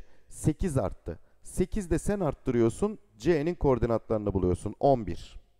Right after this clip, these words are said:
Yediden eksi bire sekiz düştü. Sekiz de sen düşürüyorsun, eksi dokuz. On bire eksi dokuz doğru cevaptır. Bir noktanın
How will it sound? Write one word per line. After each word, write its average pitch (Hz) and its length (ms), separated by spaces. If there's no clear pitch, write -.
Yediden 160 560
eksi 175 420
bire 123 280
sekiz 147 540
düştü. 101 320
Sekiz 170 420
de 170 80
sen 190 300
düşürüyorsun, 139 680
eksi - 360
dokuz. - 320
On 202 260
bire 180 120
eksi 156 300
dokuz 156 340
doğru 104 220
cevaptır. 85 580
Bir 214 340
noktanın 113 580